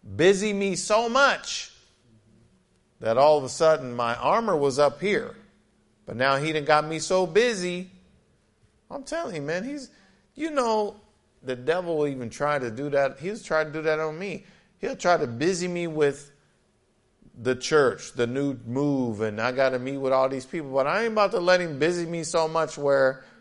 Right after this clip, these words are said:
this is starting to come down. Oh, well, you know, I didn't have time to get in the Word. I didn't have time to get no confessions going. I didn't.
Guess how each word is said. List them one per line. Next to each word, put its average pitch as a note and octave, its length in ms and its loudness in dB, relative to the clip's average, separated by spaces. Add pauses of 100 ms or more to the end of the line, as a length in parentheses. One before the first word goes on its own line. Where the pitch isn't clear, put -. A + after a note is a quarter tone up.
(420)
this D#3 280 4
is B2 160 -4
starting B2 320 4
to - 80 -12
come A#2 260 -2
down. G2 340 -2 (1040)
Oh, G#2+ 160 -14
well, A2 160 -10
you A#2 120 -6
know, A#2 100 -2
I B2 80 0
didn't B2+ 140 -2
have B2+ 240 -2
time D3 480 0
to A#2 180 -2 (720)
get B2+ 160 0
in B2 140 -2
the A#2 80 -2
Word. C#3 320 4
I A#2+ 60 4
didn't B2+ 220 0
have C3+ 260 0
time D3 340 0
to C3+ 60 -6
get C3+ 160 -2
no C3 160 0
confessions C3 680 -4
going. A#2+ 380 -2
I B2+ 120 -2
didn't. C#3 200 -6